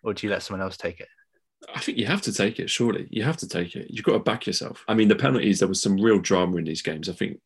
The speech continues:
Speaker 2: these two games are worth focusing on. There was the missed penalty in the Boa Vista game. There was the penalty that wasn't given in the Real Ave game, which I think was a, was a very contentious point,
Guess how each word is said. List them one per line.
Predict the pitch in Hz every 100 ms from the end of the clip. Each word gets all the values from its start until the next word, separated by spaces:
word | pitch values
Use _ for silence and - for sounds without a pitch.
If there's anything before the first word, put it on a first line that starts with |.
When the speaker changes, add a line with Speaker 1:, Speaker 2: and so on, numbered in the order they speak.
| _ - -
Speaker 2:
these | 101 107 104
two | 107
games | 101 98 95
are |
worth | 92 90
focusing | - 87 - 87
on. | 82
There | 80
was | 85 82
the | 80
missed | 98 101 -
penalty | 90 87 - 82 82 _ -
in | 92
the | 87
Boa | 90 85
Vista | 87 - 98
game. | 92 85
There | 87
was | 82
the | -
penalty | - 104 101 98
that | 87 87
wasn't | 95 101 90 -
given | 104 98 85 - - -
in | 90 90
the | 87
Real | 87 85
Ave | 87 -
game, | 80 80
which | 85
I | 87
think | 92 85
was | 90
a, | 87 76
was | -
a | 87
very | 90 87
contentious | 139 - 92 92
point, | - - 101